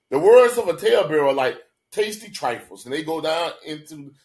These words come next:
the inmost body. Fervent lips with a wicked heart are like earthenware covered with silver dross.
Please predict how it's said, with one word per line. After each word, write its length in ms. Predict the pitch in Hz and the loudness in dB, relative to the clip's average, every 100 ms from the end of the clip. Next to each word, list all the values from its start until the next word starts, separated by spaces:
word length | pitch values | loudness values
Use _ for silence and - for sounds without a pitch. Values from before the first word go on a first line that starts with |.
| - | -8
the 280 | 131 - 165 | -8 -4 -6
inmost 320 | 170 170 139 | -4 -6 -2
body. 380 | 123 98 - - _ _ _ _ _ _ _ | -2 -2 -6 -20 _ _ _ _ _ _ _
Fervent 520 | - 220 233 233 - | 2 4 4 0 -8
lips 520 | 196 233 175 - - _ _ | 0 0 0 -8 -20 _ _
with 180 | 143 139 | -8 -8
a 80 | |
wicked 380 | 131 185 202 147 | -4 -4 -2 -6
heart 380 | 139 196 175 127 | 2 4 4 2
are 100 | 135 | 0
like 160 | 143 - | -2 -2
earthenware 540 | 190 247 240 226 208 202 | 0 0 -2 -6 -4 -4
covered 500 | - 220 175 107 95 _ _ _ | -6 -6 -6 -8 -20 _ _ _
with 160 | 120 123 | -16 -12
silver 320 | 127 127 151 | -8 -8 -8
dross. 760 | 147 185 170 - - - - | -4 0 0 -2 -12 -20 -20